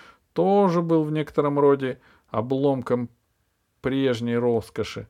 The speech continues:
В то время, о котором идёт речь, командировочные люди стали предпочитать портфели. А дядя Юзя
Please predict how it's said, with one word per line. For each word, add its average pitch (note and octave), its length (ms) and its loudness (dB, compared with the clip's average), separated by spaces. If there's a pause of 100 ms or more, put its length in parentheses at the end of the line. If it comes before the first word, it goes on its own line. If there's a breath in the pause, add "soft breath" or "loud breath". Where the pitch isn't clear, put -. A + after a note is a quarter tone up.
(380 loud breath)
В - 120 -20
то A#2+ 240 -4
время, B2 600 -4 (800)
о G#2 160 -12
котором A#2 500 -2
идёт B2 300 -6
речь, G2+ 420 -10 (240)
командировочные D#3+ 840 -2
люди F#3 260 -2
стали D#3 540 -6 (100)
предпочитать - 720 -12
портфели. C#3+ 800 -10 (560 soft breath)
А A#2 160 -6
дядя E3+ 340 2
Юзя G3+ 460 0